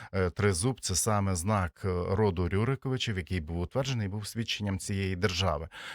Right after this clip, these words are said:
яка пройшла дуже непростий період, яка вимагає ще дуже ґрунтовного, достеменного вивчення, але, звісно, що важливою віхою у розбудові державності стало саме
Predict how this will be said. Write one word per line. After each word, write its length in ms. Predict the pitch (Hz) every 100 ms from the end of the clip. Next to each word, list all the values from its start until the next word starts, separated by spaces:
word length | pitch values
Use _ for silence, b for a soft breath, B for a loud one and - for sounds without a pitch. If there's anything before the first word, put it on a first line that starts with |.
| B
яка 220 | 120 143
пройшла 380 | - - - 120
дуже 420 | 113 139 104 95
непростий 800 | 98 120 131 - 101 - 101 90
період, 600 | - 92 104 120 127 - B B B
яка 680 | 95 107 - 131 117 101 90
вимагає 560 | 101 107 107 113 107
ще 180 | 95 101
дуже 380 | 92 120 104 95
ґрунтовного, 680 | 82 95 92 - 123 117 98
достеменного 640 | 92 - 98 92 90 87
вивчення, 460 | 123 123 123 113 -
але, 220 | 98 92
звісно, 340 | 104 127 107
що 300 | 92 - 90 B B B B B B _
важливою 800 | 87 110 95 104 127 113 92 85
віхою 600 | 80 98 135 - 135 101
у 300 | 95 107 101
розбудові 540 | 98 95 85 98 113 98
державності 1040 | 82 90 95 107 131 143 127 - 107 85 B B B B
стало 720 | - - 113 123 120 117 101 -
саме 600 | - 113 110 98 90 87